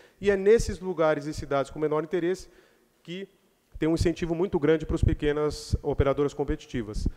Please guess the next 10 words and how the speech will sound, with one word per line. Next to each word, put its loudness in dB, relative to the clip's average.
São 0
quase 6
sete 6
mil -2
licenças -2
S -2
C 0
M, -4
basicamente, -2
uh, -6